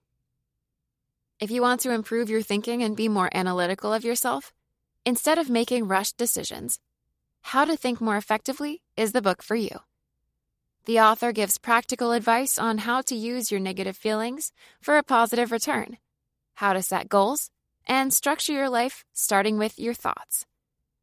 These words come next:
Rather than turning their book into an emotional, catchy, and motivational speech, the School of Life likes to play on the rational side of things and deliver practical advice. Who would I recommend the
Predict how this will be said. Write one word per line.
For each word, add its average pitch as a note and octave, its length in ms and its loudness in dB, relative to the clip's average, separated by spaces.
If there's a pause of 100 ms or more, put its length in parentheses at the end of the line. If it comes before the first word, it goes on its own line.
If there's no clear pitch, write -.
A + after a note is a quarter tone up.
(120)
Rather C#4 320 4
than A3 260 2
turning G#3+ 360 0
their F#3 140 2
book F#3 260 -2
into F#3+ 220 -4
an F3+ 120 -2
emotional, F3+ 800 -2
catchy, G#3 540 -4
and F#3 320 -4 (260)
motivational G#3 680 0
speech, - 440 -6 (560)
the C4 100 -4
School E4+ 260 0
of D#4 140 -2
Life C4+ 420 -2
likes A#3+ 240 -2
to A#3+ 120 -2
play A3 480 -2
on G3+ 220 0
the A3 120 2
rational F3+ 480 0
side D#3+ 260 -4
of E3 80 -10
things G3+ 380 -10 (440)
and G#3 120 4
deliver A#3 440 0
practical - 560 -2
advice. - 500 -4 (1700)
Who A#3+ 140 6
would A3 120 8
I G#3+ 80 8
recommend G#3 640 2
the F3+ 240 -2